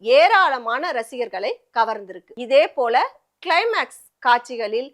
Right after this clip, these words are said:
கண்ணீர் விடாமல் வெளியே வரும் நபர்களின் எண்ணிக்கை மிக குறைவாகவே காணப்படுது. நைன்டீஸ் கிட்ஸ் இந்த படத்தை பார்த்து வெளியில வரவங்க தங்களோட கடந்த கால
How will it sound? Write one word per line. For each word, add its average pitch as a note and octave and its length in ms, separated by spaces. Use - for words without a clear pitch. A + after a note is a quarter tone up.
கண்ணீர் D#4 460
விடாமல் C#4 500
வெளியே D4+ 520
வரும் A#3+ 260
நபர்களின் A3 560
எண்ணிக்கை A3+ 400
மிக C4+ 260
குறைவாகவே C#4 720
காணப்படுது. G3 480
நைன்டீஸ் F#4+ 520
கிட்ஸ் C#4 300
இந்த B3 180
படத்தை D4 360
பார்த்து A#3+ 340
வெளியில C#4 340
வரவங்க G#3+ 360
தங்களோட A#3 440
கடந்த F4 380
கால C#4 320